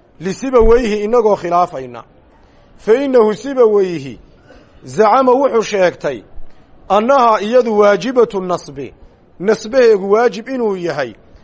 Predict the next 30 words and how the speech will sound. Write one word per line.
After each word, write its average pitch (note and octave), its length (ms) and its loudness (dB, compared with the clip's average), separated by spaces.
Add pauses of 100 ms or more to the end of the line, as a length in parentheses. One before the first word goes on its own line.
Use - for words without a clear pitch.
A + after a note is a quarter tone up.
(180)
cala A3+ 280 4
darfiyati A3+ 720 0
darafnimo G#3+ 520 0
lagu A#3 220 -2
nasbiyo, D#3+ 680 -8 (320)
daa'iman G#3 480 0
si F#3+ 140 -12
joogto D#3 400 -6
ah. C3+ 160 0 (880)
Athaani G#3+ 520 2
ka F3 120 0
labaad, D3+ 420 0
waa G#3 120 0
wixii A#3 220 -4
wax A3+ 160 -4
khafdinaya, G3 400 -2
waa G3 120 4
ghayr G#3+ 200 -2
iyo F3+ 120 -4
siwan F#3+ 240 -6
bay D#3+ 120 -6
noqdeen. A#2 280 -12 (840)
Athaani G#3+ 540 2
ka F3+ 140 0
labaad, C#3+ 440 -2 (760)
maa B3 280 2
yansibu A3+ 580 0
waa G#3+ 140 4
mid A#3 220 -4
nasbinaya, F#3+ 840 -2